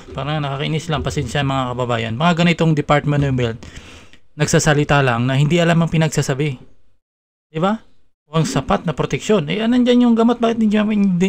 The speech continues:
nyo ipagamit? Kung ayaw nyo, di mag-imbento kayo ng sarili nyong gamot kung ano yung ibibigay nyo sa taong bayan. Napakakingkoy ng mga klase. Da-, dapat nito niloloblob sa kumukulong mantika, mga ganitong department, ah, head ng Department of Health eh.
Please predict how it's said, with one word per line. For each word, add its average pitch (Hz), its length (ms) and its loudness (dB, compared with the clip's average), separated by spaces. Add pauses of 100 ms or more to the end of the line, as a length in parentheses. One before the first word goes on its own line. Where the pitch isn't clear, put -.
nyo 196 80 2
ipagamit? 180 560 -2 (240)
Kung 180 160 -8
ayaw 220 240 0
nyo, 185 240 2
di 214 160 0
mag-imbento 214 640 0
kayo 202 160 0
ng 196 80 2
sarili 180 400 0
nyong 180 160 2
gamot 151 240 -2
kung 170 160 -2
ano 165 160 2
yung 165 80 -2
ibibigay 147 400 -2
nyo 147 80 -2
sa 151 240 -2
taong 147 80 0
bayan. 123 400 0 (840)
Napakakingkoy 170 880 -2
ng 151 80 -6
mga 151 160 -6
klase. 156 320 -4
Da-, - 160 -14
dapat 156 320 -4
nito 165 240 0
niloloblob 147 560 2
sa 156 240 0
kumukulong 151 400 -2
mantika, 143 480 -2
mga 139 240 -6
ganitong 135 240 -6
department, 135 480 -2
ah, 131 560 -4
head 127 240 2
ng 131 320 -2
Department 123 480 -6
of 113 80 -12
Health 139 240 -8
eh. 107 80 -14